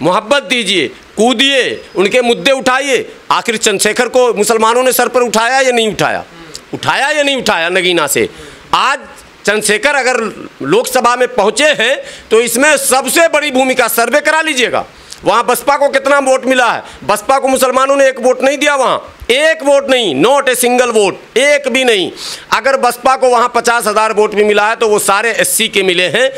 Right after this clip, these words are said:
इसका मतलब हंड्रेड परसेंट मुसलमानों ने चंद्रशेखर को वोट दिया। क्यों?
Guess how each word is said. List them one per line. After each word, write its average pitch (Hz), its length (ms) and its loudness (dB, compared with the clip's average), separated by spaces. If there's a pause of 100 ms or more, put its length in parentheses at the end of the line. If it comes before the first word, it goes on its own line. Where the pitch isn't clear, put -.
(220)
इसका 269 340 0
मतलब 254 600 -2 (380)
हंड्रेड 285 460 0
परसेंट 294 280 0
मुसलमानों 247 560 2
ने 262 100 2 (120)
चंद्रशेखर 214 560 0
को 190 100 -2
वोट 185 180 0
दिया। 190 160 -2
क्यों? 277 280 0